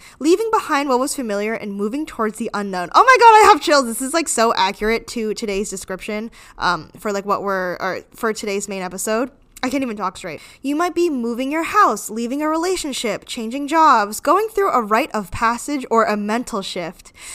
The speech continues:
This change may be your own doing or forced upon you, and you may feel sad to leave behind what is so familiar to you.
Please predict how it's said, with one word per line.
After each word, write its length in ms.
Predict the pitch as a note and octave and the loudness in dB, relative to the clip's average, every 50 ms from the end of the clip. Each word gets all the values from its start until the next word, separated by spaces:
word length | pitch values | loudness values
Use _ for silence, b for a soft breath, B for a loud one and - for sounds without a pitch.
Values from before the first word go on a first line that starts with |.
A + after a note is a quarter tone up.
| B B B B | B B B B
This 220 | - C#4 F4 - - | -4 -2 -2 -2 -4
change 480 | - - D4 C4 A#3 B3 C4+ C#4 B3+ | -6 -6 -4 -4 -2 -4 -4 -4 -6
may 260 | A#3 A3 G#3+ A3 B3 C#4+ | -6 -4 -4 -4 -4 -2
be 160 | - D#4+ D#4 | 0 0 0
your 180 | D4 C#4+ A3+ | 2 0 -2
own 200 | - - A3 A3+ | -2 -2 -4 -2
doing 320 | G3 G3+ F#3+ F#3 F#3+ G3+ - | -2 -2 -2 -2 -4 -4 -2
or 180 | - C#4+ G#4+ | 4 4 4
forced 320 | A#4 - - F4+ D#4+ - - | 4 4 0 0 0 -2 -6
upon 300 | A#3+ - G#3 G3 F#3+ F#3+ | -2 0 0 0 0 -2
you, 120 | F#3 F3+ | -4 -2
and 160 | - A3+ C4 | -2 0 0
you 60 | C#4 C#4 | 0 0
may 180 | D4 F4+ A4 A#4 | 0 0 -2 2
feel 220 | - A#4+ C5+ C5+ | 4 4 4 4
sad 380 | B4+ - - C4+ A3+ A#3+ D4 - | 4 2 2 4 4 2 2 2
to 80 | D4+ | -2
leave 240 | B3+ A#3 B3+ C#4 C4+ | -2 -2 -2 -2 0
behind 420 | F4+ - - C4+ A#3 A3 A#3 A#3+ | -2 0 2 0 0 0 0 -2
what 140 | A3 G#3+ G3+ | -2 -2 -2
is 140 | G3 A#3+ - | -2 -4 -4
so 200 | - G#3+ F#3 F#3+ | -2 -2 -2 -2
familiar 460 | F#3+ - C4 C#4+ F4+ A4 A#4+ A4 F4 | -4 -4 -4 -2 0 0 0 0 0
to 140 | - - B3 | -2 -4 -4
you. 200 | G#3+ F#3 F3 | -4 -4 -6